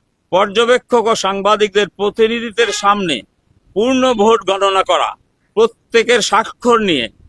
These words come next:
কেন্দ্রের সামনেই ফলাফল প্রকাশ করা নির্বাচনী স্বচ্ছতার দৃষ্টান্ত সৃষ্টি করেছে। অথচ সাদা দল অনিয়মের অভিযোগ বিষয়ে বিবৃতি দিয়েছে, যা ঢাকা বিশ্ববিদ্যালয়ের শিক্ষক,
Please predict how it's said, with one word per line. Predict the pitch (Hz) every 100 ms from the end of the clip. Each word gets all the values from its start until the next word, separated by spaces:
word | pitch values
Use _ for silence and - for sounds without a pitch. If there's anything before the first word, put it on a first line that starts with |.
| _ -
কেন্দ্রের | 196 220 214 226
সামনেই | 196 202 220 214 214
ফলাফল | 202 190 202 214 208 196
প্রকাশ | - 196 226 226 -
করা | 185 139 98 - _ _ 135
নির্বাচনী | 175 190 202 190 190 185 170
স্বচ্ছতার | 190 202 196 180 175 170 170 _ _ -
দৃষ্টান্ত | 190 - - 226 208 190
সৃষ্টি | - 175 - 147
করেছে। | 135 113 - - _ _ _ -
অথচ | - 208 254 233
সাদা | 214 - 185 190
দল | 180 180 175 - _ -
অনিয়মের | 143 180 208 233 214 196
অভিযোগ | 185 175 202 185 170 139
বিষয়ে | 190 196 170 160
বিবৃতি | 165 202 233 220 185
দিয়েছে, | 156 170 156 165 156 - - -
যা | 151
ঢাকা | 143 156 208 220
বিশ্ববিদ্যালয়ের | 226 - 202 190 185 180 175 175
শিক্ষক, | - 190 - - 185 175